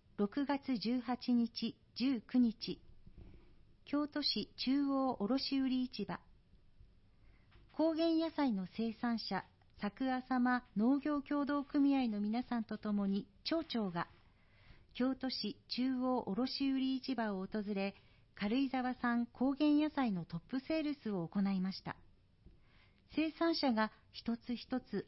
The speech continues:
愛情込めて育てた美味しい野菜を、関西の方にも食べていただけるようピーアールを行いました。京都の食のプロたちにも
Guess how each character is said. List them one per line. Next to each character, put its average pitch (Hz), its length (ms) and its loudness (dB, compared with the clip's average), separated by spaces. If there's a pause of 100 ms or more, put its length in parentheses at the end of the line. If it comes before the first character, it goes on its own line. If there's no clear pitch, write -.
愛 226 200 0
情 262 160 -2
込 277 180 0
め 269 140 4
て 226 120 -6
育 233 300 -4
て 226 140 -6
た 202 220 -4
美 220 60 -2
味 254 100 0
し 254 180 -2
い 254 60 0
野 254 120 -2
菜 247 260 -2
を、 233 200 0 (540)
関 269 280 4
西 233 140 -2
の 196 140 -2
方 233 280 -6
に 220 120 0
も 180 200 -2
食 240 120 -4
べ 294 80 -2
て 262 140 -6
い 240 100 -6
た 254 120 -4
だ 254 120 -2
け 262 160 -2
る 254 100 0
よ 240 320 0
う - 60 -20
ピ 247 260 -2
ー 302 80 0
ア - 20 0
ー 277 40 -2
ル 220 160 -4
を 160 100 -4
行 180 140 -6
い 180 180 -2
ま 180 140 -4
し - 100 -16
た。 - 140 -12 (1500)
京 330 200 2
都 277 160 0
の 202 140 0
食 208 300 0
の 285 160 6
プ 320 140 -2
ロ 302 100 0
た 262 160 -4
ち 240 160 0
に 240 120 4
も 196 220 2